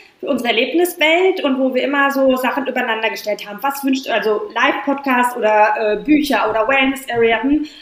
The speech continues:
Also wir, für unsere Erlebniswelt hatten wir so viele Ideen, wirklich von Live-Podcast bis Wine-Tasting, bis Tea-Time, Yoga, Soundbars, äh, Meditation, äh, äh, Kunstausstellung, Wellness. Und dann haben wir alles,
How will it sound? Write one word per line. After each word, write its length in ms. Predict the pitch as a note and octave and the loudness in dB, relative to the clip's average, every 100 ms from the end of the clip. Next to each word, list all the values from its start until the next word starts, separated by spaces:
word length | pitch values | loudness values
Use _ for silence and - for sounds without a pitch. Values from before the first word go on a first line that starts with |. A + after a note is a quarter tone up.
| - | -6
Also 300 | A#3+ B3 C4 | 0 2 4
wir, 320 | C4 B3+ A3+ | 2 2 -2
für 100 | - | -2
unsere 260 | C4+ B3+ B3 | -2 0 0
Erlebniswelt 640 | A#3 D4 D#4+ D4+ C4+ C4 | 2 0 -2 -6 -2 -2
hatten 160 | C4 C4 | -2 -4
wir 60 | - | 0
so 160 | D#4+ | 0
viele 240 | - E4+ B3 | 4 2 2
Ideen, 500 | C4+ B3+ B3 A3 A3+ | -4 -2 -2 -2 -4
wirklich 320 | A#3+ A#3 - | -6 -6 -8
von 300 | C4 B3+ B3+ | -8 -6 -6
Live-Podcast 1040 | - A3 C4+ - A3 A3 A3 G#3+ G#3 - | -4 -4 -4 -6 -4 -4 -2 0 0 -2
bis 220 | C4 B3 | -6 -6
Wine-Tasting, 800 | G#3+ A3 A3 G#3+ G#3 G#3 G#3+ G#3 | -4 -4 -2 -2 -2 -2 -6 -4
bis 240 | A#3+ A#3 - - _ _ - | -2 -2 -4 -16 _ _ -10
Tea-Time, 680 | - C4 A#3+ A3+ G#3+ G#3+ A3 | 0 2 2 0 0 0 -4
Yoga, 520 | G3+ C4+ C4 B3 A3+ | 0 2 2 2 2
Soundbars, 1000 | A#3 - A#3+ A#3+ A#3+ A#3 A3 A3 A3 - | 2 -2 -2 -2 0 2 4 4 2 -2
äh, 300 | - A#3 A3 A#3 | -2 2 2 2
Meditation, 1120 | B3+ C4 C4 C4 - - A3 G#3+ G#3+ G#3+ A3 | -2 -2 -2 -4 -4 -4 0 2 2 0 -2
äh, 460 | A3 A#3 A#3+ A#3+ A#3+ B3 - _ _ _ - | -4 -2 0 0 -2 -6 -14 _ _ _ -6
äh, 400 | E3 - C4 A#3+ B3 | -2 2 4 2 4
Kunstausstellung, 960 | D4+ C#4 - A3+ A3 A#3 G#3 A3 A3+ | 4 4 2 -2 0 0 0 0 0
Wellness. 580 | A#3+ B3 B3 B3 A3 A3 | 0 2 2 2 2 0
Und 60 | A#3 | -2
dann 140 | A#3 | -4
haben 120 | A#3 C4+ | -2 0
wir 160 | C4+ | 2
alles, 300 | A#3 C#4+ C#4+ | 2 -2 -4